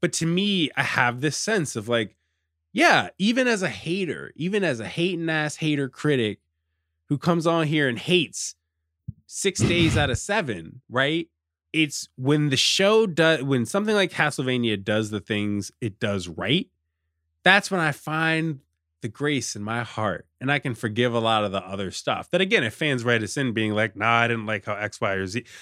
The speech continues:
like, it's not that I'll disagree, but it's just, I,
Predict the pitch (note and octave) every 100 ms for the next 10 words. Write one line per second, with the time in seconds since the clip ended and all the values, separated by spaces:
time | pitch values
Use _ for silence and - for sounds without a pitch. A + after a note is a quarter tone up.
0 | - - A#2+ - _ - D#3 B3+ F#3+ C#3+
1 | A#2+ A#2+ - E2+ A#2 C3 G2+ G2 G2+ A#2+
2 | G2 - _ A#2